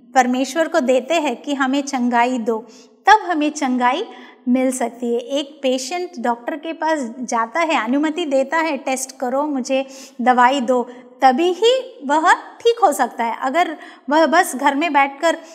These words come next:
"अ, मुझे यह दर्द है मगर मैं आगे नहीं जाऊँगा, मैं अनुमति नहीं दूँगा, मैं कोई टेस्ट नहीं करूँगा", अगर वह बैठेगा तो उसे चंगाई कैसे मिल सकती है? तो हमारे जीवन में भी अगर हम प्र-, प्रभु को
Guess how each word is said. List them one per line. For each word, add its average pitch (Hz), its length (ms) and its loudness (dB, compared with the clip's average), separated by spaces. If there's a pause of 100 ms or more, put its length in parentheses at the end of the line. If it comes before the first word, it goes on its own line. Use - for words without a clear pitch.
(240)
"अ, 277 140 4
मुझे 277 320 2
यह 311 420 2
दर्द 254 540 0
है 381 200 4 (380)
मगर 277 540 2 (800)
मैं 285 220 4
आगे 277 300 2
नहीं 320 200 -2
जाऊँगा, 285 380 0
मैं 277 260 0
अनुमति 311 500 0
नहीं 302 200 2
दूँगा, 285 340 0
मैं 262 260 -2
कोई 330 200 -4
टेस्ट 294 280 -4
नहीं 294 160 -2
करूँगा", 269 280 -2
अगर 262 260 -2
वह 277 120 -2
बैठेगा 269 480 -4 (400)
तो 349 80 -2
उसे 370 200 0
चंगाई 370 420 -2
कैसे 403 360 -4
मिल 330 140 -2
सकती 254 400 -8
है? 220 140 -16 (340)
तो 285 80 -6
हमारे 285 400 0
जीवन 294 380 -6
में 269 200 -2
भी 240 320 -6
अगर 262 240 -6
हम 294 340 -4
प्र-, 254 160 -4
प्रभु 240 560 -4
को 254 320 -2